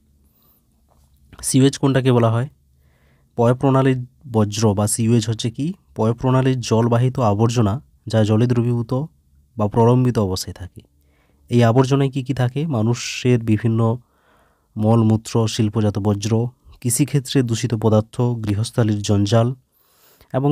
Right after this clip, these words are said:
বিভিন্ন রোগ সৃষ্টিকারী জীবাণু থাকে। আর স্লাজ কাকে বলা হয়? স্লাজ হলো পয়ঃপ্রণালীর জল পরিশোধনের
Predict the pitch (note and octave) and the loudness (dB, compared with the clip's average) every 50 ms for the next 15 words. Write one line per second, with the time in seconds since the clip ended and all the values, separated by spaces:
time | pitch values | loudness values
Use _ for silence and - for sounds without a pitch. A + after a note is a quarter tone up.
0 | C#3+ C3 B2 A#2+ C3 C3+ C3+ B2 B2 A#2 A2 - A#2 A2 - - A#2+ - C3 D3 | 2 2 2 2 2 4 4 4 4 2 0 -2 -6 -6 -6 -6 -4 -2 -2 -2
1 | C#3 A2+ G2+ G2 F#2+ G2 F#2+ - - F2 - - - _ _ _ _ _ _ _ | -2 -2 -2 -2 -2 -2 -4 -6 -8 -12 -12 -14 -20 _ _ _ _ _ _ _
2 | _ _ _ _ _ _ _ _ _ - - F#2+ G2 G#2+ - - A2 A#2+ C3+ - | _ _ _ _ _ _ _ _ _ -8 -6 -4 -2 -2 0 2 2 2 2 0
3 | - C#3 B2+ - C#3+ C3 C3 B2+ A#2+ C3 C#3 D#3+ - - - - - - _ _ | -2 -6 -4 -2 -2 0 2 2 2 2 0 -2 -4 -8 -18 -20 -20 -20 _ _
4 | _ _ _ _ _ _ _ _ - - - - - B2 B2+ C3+ B2+ - A#2+ G#2 | _ _ _ _ _ _ _ _ -14 -10 -8 -2 2 4 4 4 2 0 -2 -2
5 | G#2+ G#2+ A2 A2 A2+ A#2 - - B2+ B2+ B2+ B2+ B2+ B2 A#2 G#2+ A#2+ A2 A2+ A#2+ | -2 -2 0 0 0 0 0 0 2 2 2 2 0 -2 -2 0 2 4 4 4
6 | C3 D3 _ _ _ _ _ _ _ _ _ _ _ _ - A#2+ B2 C3+ C3 - | 2 -2 _ _ _ _ _ _ _ _ _ _ _ _ -4 -2 0 0 0 0
7 | D3+ C3+ C3+ C#3+ C#3+ C#3+ B2+ | 0 2 2 2 2 2 0